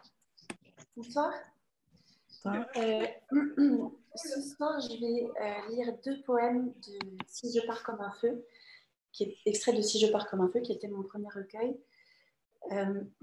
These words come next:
Speaker 1: et après ça, j'ai envoyé une petite vidéo, comme les deux fois précédentes.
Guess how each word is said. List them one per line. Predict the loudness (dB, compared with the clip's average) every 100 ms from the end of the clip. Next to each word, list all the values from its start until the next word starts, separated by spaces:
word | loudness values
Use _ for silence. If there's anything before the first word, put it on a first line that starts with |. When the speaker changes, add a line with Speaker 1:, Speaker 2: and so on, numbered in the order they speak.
| 0 0 -2 -4
Speaker 1:
et | 4 4 6
après | 2 2 -4
ça, | -4 8 12 12 12 10 4
j'ai | 0 2 4 6 8 8 6
envoyé | 4 4 4
une | 4
petite | 0 -10 -18 -18
vidéo, | -4 0 0 2 -2 -2 -8 -12 -20 _ _ _ _ _ _ _
comme | 0 2
les | 4
deux | 2
fois | 2 0
précédentes. | 0 -4 -2 0 -2 -6